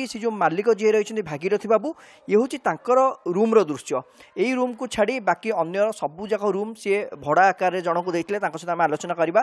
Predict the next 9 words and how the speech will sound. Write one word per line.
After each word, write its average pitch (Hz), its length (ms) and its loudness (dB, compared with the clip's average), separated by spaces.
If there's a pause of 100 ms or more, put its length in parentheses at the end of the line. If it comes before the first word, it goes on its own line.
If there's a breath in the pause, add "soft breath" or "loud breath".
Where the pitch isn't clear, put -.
(380 loud breath)
ଆପଣ 202 200 -4
ଦେଖୁଛନ୍ତି 233 360 -8
ସେ - 220 -14
ଯୋଉ 208 140 -6
ମାଲିକ 175 340 0
ରହିଛନ୍ତି 208 380 -2 (100)
ତାଙ୍କର 196 400 -2
ଇଏ 202 180 0
ରୁମ୍, 190 220 -4